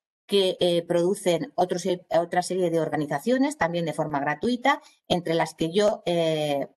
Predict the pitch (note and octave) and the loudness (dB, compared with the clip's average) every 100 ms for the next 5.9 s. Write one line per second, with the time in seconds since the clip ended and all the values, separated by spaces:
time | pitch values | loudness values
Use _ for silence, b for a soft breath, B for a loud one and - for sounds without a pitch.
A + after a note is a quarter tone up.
0 | - D#3 E3+ F#3 F#3+ G3 A3 B3 - D#3+ | -8 -4 0 0 0 2 2 0 -2 -2
1 | D#3+ E3 E3 A#3+ G3+ C#3+ - _ b b | 0 0 2 2 0 -10 -12 _ b b
2 | - F3 F3+ G#3 A3 B3 A3 F#3+ D#3+ F3 | -4 0 2 2 0 -2 -2 0 0 0
3 | E3 D#3 - D#3+ E3 D#3+ F3 A3+ - C#4 | 0 -2 -2 -4 -2 -2 2 0 0 -4
4 | D4+ b b _ A3+ A3+ G3 E3 D#3 C#3 | -4 b b _ -2 0 -4 -2 -2 0
5 | C#3+ C#3+ E3 D#3+ E3 F3 G3 B3+ C4+ | -2 -2 0 0 0 -2 2 2 0